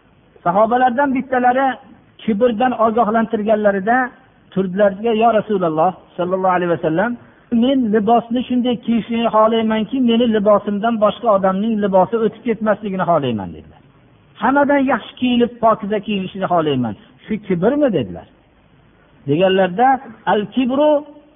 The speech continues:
batarul haqqi va ghamtun nas", dedilar. "Kibr haqni inkor qilish", dedilar. Haq so'z kelganda,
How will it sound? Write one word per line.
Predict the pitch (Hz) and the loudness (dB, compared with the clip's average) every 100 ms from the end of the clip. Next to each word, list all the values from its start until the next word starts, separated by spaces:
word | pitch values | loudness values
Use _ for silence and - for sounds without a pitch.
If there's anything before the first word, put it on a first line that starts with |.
| _ _ _ _ _ _ | _ _ _ _ _ _
batarul | 127 185 208 220 214 202 | -2 0 2 2 2 0
haqqi | 156 - 285 - - 277 254 | -2 -2 -4 -4 -6 -4 0
va | 202 | 0
ghamtun | 185 208 202 180 160 | 2 -2 -2 -4 -4
nas", | 143 - | -6 -8
dedilar. | 90 73 - _ _ _ _ _ | -20 -20 -20 _ _ _ _ _
"Kibr | - 190 190 311 277 - - _ _ _ | -2 0 4 4 2 -6 -20 _ _ _
haqni | - 226 - 226 247 | -2 -2 0 -4 -2
inkor | 202 196 196 190 | -4 -2 0 0
qilish", | 196 165 - | -2 -6 -6
dedilar. | 90 73 - _ _ _ _ _ _ - | -14 -16 -20 _ _ _ _ _ _ -8
Haq | 220 302 - | 0 0 0
so'z | - 302 277 | -2 0 0
kelganda, | - 226 185 139 120 | 0 -2 -2 -2 -2